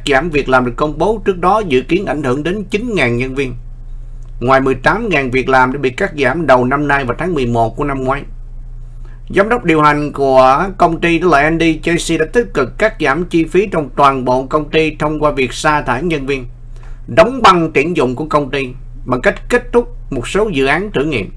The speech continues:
À, đó là nền kinh tế của chính quyền Biden. Con số mà chỉ số thất nghiệp ba chấm năm phần trăm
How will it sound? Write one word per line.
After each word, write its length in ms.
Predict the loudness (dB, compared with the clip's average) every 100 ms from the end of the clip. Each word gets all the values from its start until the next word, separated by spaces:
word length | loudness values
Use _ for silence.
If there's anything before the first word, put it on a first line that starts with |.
| -16 -16 -16 -16 -16 -16 -18 -16 -16 -16 -14 -10
À, 100 | -8
đó 120 | 2 4
là 60 |
nền 200 | 4 4
kinh 160 | 2 2
tế 140 | 2
của 80 | 0
chính 140 | -2
quyền 280 | 0 2 4
Biden. 260 | 2 2 -4 -8 -12 -14 -14 -14 -14 -16 -16 -14 -10
Con 160 | 0 2
số 280 | 6 4 6
mà 120 | 2
chỉ 180 | 0 -2
số 200 | 0 0
thất 200 | -2 -2
nghiệp 220 | -2 -2 -4 -14 -14 -14 -12 -12 -12 -10
ba 220 | 2 4 4
chấm 260 | 4 4
năm 180 | 4 2
phần 260 | 0 0 2
trăm 440 | 0 0 -8 -10